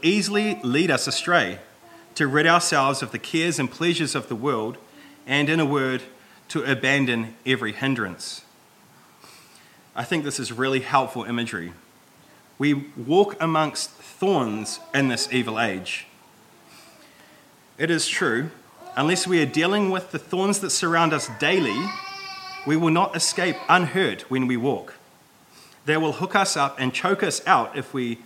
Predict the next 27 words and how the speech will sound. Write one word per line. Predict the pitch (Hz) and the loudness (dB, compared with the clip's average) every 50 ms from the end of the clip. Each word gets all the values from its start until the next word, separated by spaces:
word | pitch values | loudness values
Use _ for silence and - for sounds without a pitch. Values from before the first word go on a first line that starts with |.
| - - | -4 -2
allow | 123 123 120 123 135 151 151 | 0 2 4 4 4 4 4
them | 135 123 117 113 | 2 0 -2 -2
to | 110 - 120 107 104 101 - - - - - - _ - | -4 -4 -6 -6 -6 -8 -10 -14 -20 -20 -20 -20 _ -6
through | - 147 131 131 - - - - | -2 -2 -2 -2 -4 -8 -8 0
idleness. | 117 127 143 147 139 123 107 90 - - - - - - - - - - - - - - - - - - - - - - - - - - - - - - - - - - - _ _ _ _ _ - - | 4 4 4 4 4 0 0 -2 -6 -8 -8 -10 -10 -12 -18 -20 -20 -20 -20 -20 -20 -20 -20 -20 -20 -20 -20 -20 -20 -20 -20 -20 -20 -20 -20 -20 -20 -20 -20 -20 -20 -20 -20 _ _ _ _ _ -20 -12
So | - - - 147 143 143 | -6 -2 0 2 2 2
if | 143 143 | 0 0
we | - 147 | 2 4
are | 143 143 | 4 4
to | 131 123 | 4 2
seize | - - - 190 190 175 - | 0 2 4 4 4 4 2
the | 156 | 0
day | 127 170 175 190 | 2 2 2 2
for | 175 175 160 | 2 2 0
Jesus | 139 170 175 180 170 147 - | 0 2 0 0 0 -2 -4
Christ, | - - - 240 214 151 131 143 - - - - - | -4 0 4 6 6 6 6 2 0 -4 -6 -8 -8
we | - 135 156 | -2 0 2
need | 160 160 151 | 2 2 2
to | 143 | 0
do | 127 - 160 165 165 156 | 0 2 2 4 4 2
it | 123 | 2
with | 143 135 - | -2 -2 0
the | 143 | 0
machete | 139 135 - - 208 202 202 190 | 2 2 4 4 4 4 4 4
in | 160 143 | 4 4
our | 131 120 110 | 2 2 0
hands. | 117 98 90 90 85 - - - - | -2 -4 -6 -8 -8 -6 -6 -6 -8